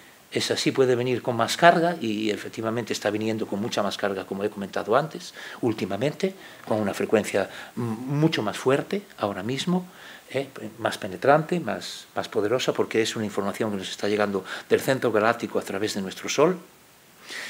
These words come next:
y el resto, pues, es ya, eh, de, va de las radiaciones no ionizantes a las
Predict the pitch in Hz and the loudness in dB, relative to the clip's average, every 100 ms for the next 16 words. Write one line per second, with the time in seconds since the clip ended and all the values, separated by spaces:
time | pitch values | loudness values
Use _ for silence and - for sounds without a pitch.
0 | - - - 143 135 131 123 120 139 127 | -12 -12 0 2 4 4 4 4 4 6
1 | 156 156 180 175 127 147 123 117 135 131 | 6 6 2 4 4 6 4 6 6 6
2 | - 120 117 113 110 - - - 135 131 | 2 2 4 4 0 -8 -18 -12 0 0
3 | - 127 135 - 113 110 104 120 110 110 | 4 6 6 4 2 4 2 2 0 0
4 | 139 117 147 180 180 180 175 180 180 180 | 0 0 6 6 8 4 4 2 2 -4
5 | - 113 110 | 2 4 4